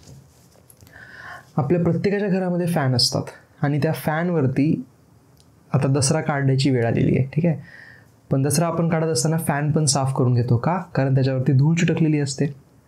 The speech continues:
ते dust particle आहेत, त्यांचं काहीतरी मास आहे, जाळी अडकलेली असते. कण असतात त्याच्यामध्ये, right? तर एकदम ब्लेडच्या शेवटचा point बघा, त्याच्यावरती काहीतरी धूळ चिटकलेली आहे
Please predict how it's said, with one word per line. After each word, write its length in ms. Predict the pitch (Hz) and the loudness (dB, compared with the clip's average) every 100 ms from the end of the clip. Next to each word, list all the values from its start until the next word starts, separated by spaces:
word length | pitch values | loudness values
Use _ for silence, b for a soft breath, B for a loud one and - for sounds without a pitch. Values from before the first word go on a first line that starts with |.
| - 143 | -8 -2
ते 60 | |
dust 300 | 127 135 - | 0 0 -2
particle 320 | 147 143 135 | -2 -2 0
आहेत, 100 | 135 | 0
त्यांचं 240 | 135 123 135 | 0 2 2
काहीतरी 240 | 131 127 | 2 2
मास 460 | 123 117 127 135 135 | 2 0 0 -2 0
आहे, 200 | 127 127 B B - 123 | 2 0 B B -2 2
जाळी 260 | 127 123 | 2 2
अडकलेली 420 | 147 143 135 135 135 | 0 2 2 2 0
असते. 460 | 127 - 131 - - _ - | -2 -2 -2 -4 -16 _ -6
कण 120 | 151 151 | -4 -2
असतात 240 | 123 156 | 0 0
त्याच्यामध्ये, 400 | 135 131 127 127 | 0 0 0 0
right? 200 | 151 185 B B B B B B | 0 -2 B B B B B B
तर 60 | - | -6
एकदम 720 | 240 208 185 175 247 254 220 180 | 0 2 4 2 0 -2 2 2
ब्लेडच्या 720 | - 175 196 208 - - 151 165 | 4 2 0 -2 -2 -2 0 0
शेवटचा 920 | - - 214 214 233 240 - - 226 | 0 0 0 -2 -4 -4 0 2 2
point 380 | 226 185 156 139 | 0 -2 0 2
बघा, 220 | 127 123 | 2 2
त्याच्यावरती 460 | 135 143 165 156 170 | 0 0 0 2 0
काहीतरी 320 | 160 160 147 | 2 2 4
धूळ 200 | 147 165 | 4 4
चिटकलेली 560 | 170 143 135 131 120 | 2 2 2 2 2
आहे 120 | 135 | 2